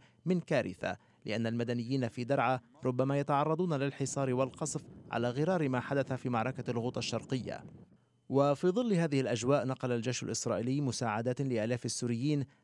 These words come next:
الذين هربوا من درعا باتجاه الحدود مع إسرائيل، وأقاموا في مخيم مرتجل. وتضمنت المساعدات أطنانا من المواد الغذائية، لا سيما طعام الأطفال والملابس والأدوية.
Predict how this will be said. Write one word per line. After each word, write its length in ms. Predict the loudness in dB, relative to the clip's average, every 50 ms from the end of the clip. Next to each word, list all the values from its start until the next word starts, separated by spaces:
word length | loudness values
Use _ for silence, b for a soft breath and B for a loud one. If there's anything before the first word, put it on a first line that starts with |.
| b 0
الذين 340 | 2 2 4 4 4 2
هربوا 400 | 2 2 2 2 2 2 2 2
من 160 | 2 2 2 2
درعا 220 | 2 2 2 2
باتجاه 440 | 0 -2 -2 -2 -2 0 0 0 0
الحدود 380 | -2 -2 -2 -2 0 0 0
مع 220 | 2 2 2 0 0
إسرائيل، 540 | 0 0 0 0 0 2 2 2 2 0 -2 b b b b
وأقاموا 560 | 2 4 4 4 2 0 0 0 0 0 0
في 140 | 0 0 0
مخيم 560 | 0 0 -2 -2 0 0 0 2 2 0 2
مرتجل. 520 | 0 0 0 -2 -2 2 2 2 2 0 -4 b b b b b b b -2
وتضمنت 640 | 0 0 0 0 -2 -2 0 0 0 -2 -4 -4
المساعدات 680 | -4 -4 -4 -4 -4 -4 -2 -2 -2 -2 -4 -4 -2 -2
أطنانا 500 | -2 -2 -4 -4 -4 -2 -2 0 0 -2
من 180 | -2 0 -2
المواد 320 | 0 2 2 2 2 2 0
الغذائية، 680 | -2 -2 -2 0 0 0 0 2 2 2 2 2 0 b b b b b
لا 100 | 0 0
سيما 360 | 2 2 0 0 2 2 0
طعام 320 | 0 0 0 0 2 2 2
الأطفال 420 | 2 0 -2 0 2 2 4 4
والملابس 640 | 4 2 2 2 2 2 2 2 0 0 -2 0 0
والأدوية. 560 | 0 0 0 -2 -4 -6 -8 -6 -8 -8 -10